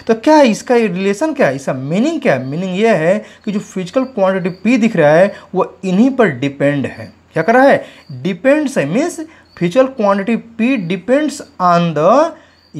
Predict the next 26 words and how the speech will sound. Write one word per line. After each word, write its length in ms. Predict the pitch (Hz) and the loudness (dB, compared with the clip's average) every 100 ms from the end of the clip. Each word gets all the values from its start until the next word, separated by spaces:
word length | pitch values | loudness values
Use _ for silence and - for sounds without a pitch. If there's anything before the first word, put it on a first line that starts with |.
| 143 | -2
एक्स, 240 | 226 226 196 | -2 -4 -4
वाई 300 | 170 170 170 147 | 0 0 -2 -8
and 320 | 135 123 110 | -8 -8 -8
जेड, 240 | 131 101 - - | -10 -10 -16 -16
where 240 | 123 147 196 180 | -6 -2 0 0
एक्स, 220 | 214 - | -2 -4
वाई 200 | 160 151 | -2 0
and 180 | 147 135 | -2 -2
जेड 180 | 147 156 | 0 2
are 140 | 151 156 | 2 4
the 140 | 233 339 - - _ 156 | 2 2 -4 -20 _ -8
another 420 | 151 147 139 143 | -6 -6 -6 -8
physical 360 | - 120 - 110 - 104 | -10 -16 -12 -14 -12 -14
quantity। 400 | 101 - - 101 - - | -14 -14 -14 -14 -12 -4
तो 60 | |
देखा 240 | 135 147 208 | -2 0 2
जाए 220 | 262 330 - _ 151 | 2 0 -8 _ -6
ये 180 | 226 247 | -2 -2
रिलेशंस 580 | 190 175 170 226 226 - | -2 -4 -4 -4 -6 -4
क्या 140 | 170 165 | 0 2
है 280 | 180 302 320 - - | 2 0 -4 -16 -12
और 160 | 131 127 | -10 -8
क्या 120 | 143 123 | -6 -6
कहना 300 | 92 110 123 | -8 -10 -6
चाहता 320 | 135 131 143 | -4 0 2
है, 240 | 214 311 | 2 0